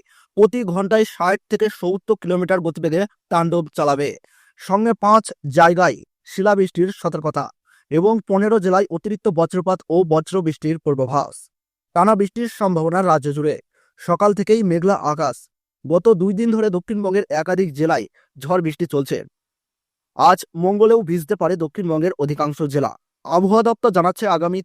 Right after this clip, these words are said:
তিন থেকে চার দিন দফায় দফায় চলবে ঝড় জল, যার জেরে আম জনতার দুর্ভোগ বাড়বে এবং জমির ফসলের ক্ষয়ক্ষতির আশঙ্কা রয়েছে সবচেয়ে বেশি। শনিবার থেকে কলকাতা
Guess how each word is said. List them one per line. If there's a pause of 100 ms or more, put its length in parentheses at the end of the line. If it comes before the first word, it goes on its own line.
তিন
থেকে
চার
দিন (380)
দফায়
দফায়
চলবে
ঝড়
জল, (460)
যার
জেরে (200)
আম (100)
জনতার
দুর্ভোগ (280)
বাড়বে (720)
এবং (100)
জমির
ফসলের
ক্ষয়ক্ষতির
আশঙ্কা
রয়েছে (480)
সবচেয়ে
বেশি। (600)
শনিবার
থেকে
কলকাতা